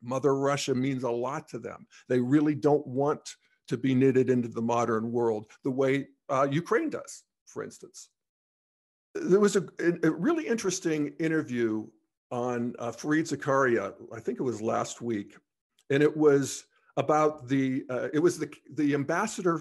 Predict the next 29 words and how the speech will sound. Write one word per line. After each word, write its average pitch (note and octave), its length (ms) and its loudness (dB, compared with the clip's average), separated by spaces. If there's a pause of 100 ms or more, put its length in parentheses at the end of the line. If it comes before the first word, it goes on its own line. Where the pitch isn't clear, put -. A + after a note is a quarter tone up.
to D3+ 100 -12
the C3+ 120 -6
U D3 300 0
N C3 160 -2
from A#2+ 220 -8
Kenya. G#2+ 500 -6
I'm A2 100 -8
forgetting C3 380 -2
his B2+ 160 -6
name, G2+ 360 -6 (640)
but D3+ 140 8
he G#3+ 420 0 (160)
gave F3 220 8
a D3+ 40 2
speech - 680 -8 (440)
in C#3+ 120 0
the C3+ 80 0
U C#3+ 240 4
N A2+ 420 0 (140)
after B2 340 0
the A2+ 380 -2 (440)
invasion B2 680 6
of A2+ 160 2
Ukraine. A#2+ 640 -6 (880)
And D3+ 280 -2 (280)
he G3 140 -4
made C4+ 280 0
the - 80 -2
point D#3+ 560 -8